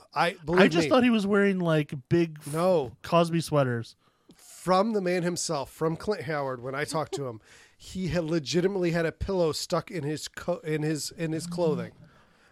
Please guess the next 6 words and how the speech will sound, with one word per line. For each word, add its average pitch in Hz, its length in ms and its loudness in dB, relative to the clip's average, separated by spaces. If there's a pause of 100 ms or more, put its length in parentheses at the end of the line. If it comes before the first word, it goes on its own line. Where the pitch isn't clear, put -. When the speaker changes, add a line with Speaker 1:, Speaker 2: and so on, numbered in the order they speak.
(120)
Speaker 1:
Okay? 147 380 -4 (1040)
Speaker 2:
Like 147 140 -8
a 143 80 0
bad 143 360 0
mall 147 220 0
Santa. 120 400 -6